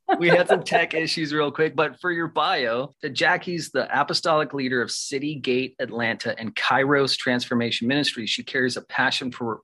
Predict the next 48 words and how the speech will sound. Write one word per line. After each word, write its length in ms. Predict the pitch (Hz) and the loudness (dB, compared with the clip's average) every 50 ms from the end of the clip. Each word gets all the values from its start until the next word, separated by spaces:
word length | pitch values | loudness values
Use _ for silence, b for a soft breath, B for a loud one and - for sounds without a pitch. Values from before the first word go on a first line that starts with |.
| _ | _
revival, 680 | - 113 107 101 107 131 151 156 151 147 156 151 139 - | -6 -4 -4 0 2 4 4 4 4 4 4 2 4 4
awakening, 640 | 123 123 139 139 139 135 - 135 143 139 135 127 - | 2 2 2 2 0 0 -2 -2 -2 0 0 0 -2
and 160 | 117 113 113 | -2 -2 2
reformation 600 | 120 131 143 - 160 135 120 120 117 - - 113 | 2 0 2 2 0 0 2 0 0 -2 -4 -6
that 160 | 104 101 - | -8 -8 -8
compels 480 | - 110 104 - - 135 135 143 143 - | -8 -10 -8 -4 0 2 2 2 2 0
her 160 | - 139 123 | 0 0 0
to 80 | 110 92 | 0 -2
train, 580 | - - - - 143 147 151 151 151 160 - - | -4 -4 -2 0 0 2 2 2 0 -2 -2 -4
equip, 420 | 127 120 120 - - 135 127 123 - - | -6 -6 -6 -2 0 0 0 0 0 2
mobilize, 520 | 139 143 135 139 143 139 131 131 127 123 | 2 4 4 4 4 4 4 2 0 0
and 100 | 107 104 | -4 -6
send 280 | - - - 139 139 131 | -4 -4 -4 -4 -4 -2
people 260 | - 135 - 131 117 | -2 -2 0 2 2
out 260 | 113 110 107 - - - | 2 2 0 -2 -4 -8
to 100 | - 135 | -8 -6
fulfill 560 | - - 117 101 - - - 135 127 127 123 | -4 -4 -6 -6 -6 -4 2 4 4 6 6
their 160 | 120 110 107 | 4 4 2
God-given 680 | 98 98 - 120 107 110 113 113 113 120 113 110 117 113 | 0 0 -2 0 0 0 0 0 0 0 0 0 0 -4
purpose 540 | 110 - - 107 101 - - 101 98 - - - | -4 -4 -4 -4 -4 -2 -2 -2 -2 -2 -6 -4
and 340 | - 120 110 107 101 98 - _ | -2 0 0 0 -2 -6 -4 _
destiny. 640 | 123 113 110 110 - - 120 101 101 92 92 - - | 0 0 2 0 -2 -2 -2 -4 -4 -6 -8 -4 -4
She's 180 | - 131 123 | -2 -2 0
got 280 | 120 139 120 - - - | 2 2 2 2 0 0
numerous 460 | - 143 151 156 156 151 143 135 127 | 2 2 4 6 6 6 4 4 4
other 180 | 143 135 131 127 | 4 4 4 4
resources 640 | 123 123 127 120 - - 117 110 - - 113 95 92 | 4 4 2 0 0 -2 -2 -2 -2 -4 -6 -6 -6
as 180 | 98 95 - | -8 -8 -6
well. 260 | - 92 80 78 78 - | -4 -4 -2 -2 -4 -6
So, 200 | - - - 139 135 | -4 0 2 2 2
Jackie, 560 | 123 - - 185 180 196 196 196 - 127 101 | 2 2 2 4 4 2 0 0 -2 -6 -6
can 180 | - - 143 156 | -6 -4 -2 0
you 80 | 160 | 0
share 300 | 151 - - 160 147 156 | 2 2 2 2 2 4
with 160 | 156 156 156 | 2 2 4
us 200 | 147 123 120 120 | 2 2 2 0
how 200 | - - 135 135 | -2 -2 0 2
you 180 | 135 135 131 135 | 2 2 2 0
were 140 | 131 127 123 | -2 -2 -2
called 400 | - - - 127 131 139 135 127 | -4 -4 0 2 2 2 2 0
into 520 | - 135 131 123 123 - - 135 131 127 120 | -2 -4 -4 -4 -2 -2 -4 -2 -2 -4 -2
the 220 | 110 117 104 - - | -4 -6 -8 -6 -6
apostolic 760 | 131 135 135 - 139 - - - 135 117 113 117 120 117 - | -4 -4 -4 -4 -6 -6 -4 -2 0 0 2 2 0 -2 -2
and 80 | 117 107 | -6 -6
the 60 | 95 | -6
prophetic 560 | - - - 113 - - - 127 120 120 - | -6 -2 -2 -2 -2 0 -2 0 0 0 -2
ministry 460 | 113 110 113 104 - - - 107 107 | -4 -4 -4 -2 -4 -4 -4 -4 -4
that 180 | 101 104 92 | -2 -2 -2